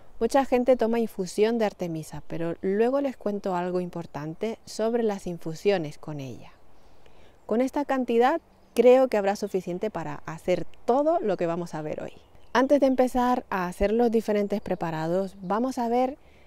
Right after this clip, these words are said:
cinco puntos a tener en cuenta a la hora de preparar la planta entera para su uso.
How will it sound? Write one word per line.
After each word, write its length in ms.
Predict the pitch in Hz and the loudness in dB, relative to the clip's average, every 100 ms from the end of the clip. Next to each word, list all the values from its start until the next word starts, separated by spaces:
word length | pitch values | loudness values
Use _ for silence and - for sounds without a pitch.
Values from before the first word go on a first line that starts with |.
| - | -20
cinco 500 | - - 277 269 277 | -6 2 2 4 2
puntos 600 | 247 233 233 - 254 285 - | 2 0 0 -2 -2 -2 -6
a 120 | 180 | -4
tener 240 | 180 175 208 | -2 -2 -2
en 100 | 220 | -4
cuenta 400 | - 185 185 220 | -4 -4 -4 -6
a 180 | - 175 | -6 -8
la 200 | 160 170 | -2 2
hora 280 | 254 262 | 4 4
de 140 | 175 165 | 2 -2
preparar 560 | - 160 160 170 196 - - _ - | -4 -4 -2 -2 -2 -8 -20 _ -12
la 200 | 151 170 | -10 -6
planta 440 | 175 202 208 208 | 0 0 0 0
entera 400 | 190 185 180 214 | 0 0 0 -2
para 260 | 190 175 160 | -4 -8 -8
su 180 | - | -6
uso. 380 | 160 151 - - | -4 -6 -8 -20